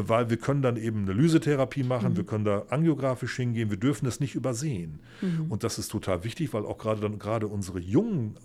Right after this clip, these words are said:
Speaker 1: Kollegen, die wir ausbilden, ähm, naja, dann sehen die auf der Karte, da ist eine Seitendifferenz.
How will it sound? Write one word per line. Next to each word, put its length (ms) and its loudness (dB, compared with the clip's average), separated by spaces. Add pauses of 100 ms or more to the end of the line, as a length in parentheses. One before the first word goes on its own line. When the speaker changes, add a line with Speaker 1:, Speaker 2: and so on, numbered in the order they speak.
Speaker 1:
Kollegen, 440 0
die 140 -6
wir 180 0
ausbilden, 680 0 (440)
ähm, 720 0
naja, 320 2
dann 160 2
sehen 220 0
die 100 0
auf 160 -2
der 120 0
Karte, 340 -2
da 140 2
ist 120 -2
eine 80 0
Seitendifferenz. 800 -4